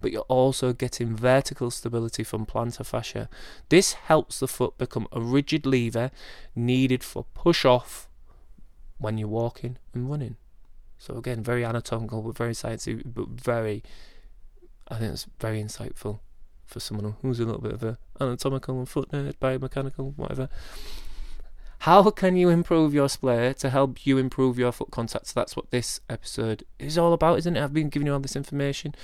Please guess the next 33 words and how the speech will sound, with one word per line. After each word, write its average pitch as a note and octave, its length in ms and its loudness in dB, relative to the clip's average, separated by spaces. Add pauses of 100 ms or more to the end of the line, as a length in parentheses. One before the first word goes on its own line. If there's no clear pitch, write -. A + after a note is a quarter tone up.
(220)
So D3 100 4
you've C#3+ 80 6
taken E3 380 6
in F3 120 6
all C3+ 160 8
of B2+ 60 2
this A#2+ 140 -6
information B2 580 -2
about A#2 160 -4
foot - 160 -2
contact - 500 -4
and A#2 120 -2
splay. A#2 460 0 (120)
You've A#2+ 160 -6
been A#2 220 0
allowing A#2+ 240 2
me A#2 140 2
to - 140 -10
talk - 440 -2
at A#2+ 260 -2
you. B2 160 2 (440)
<laughs> C#3+ 440 -10
I'm D#3 220 6
now E3+ 140 8
going E3 180 6
to D#3+ 80 -2
give D#3+ 240 4
you D#3+ 120 8
a D#3 40 8
useful D#3 600 4
coaching D3 500 6
cue B2 260 4
that A#2+ 240 6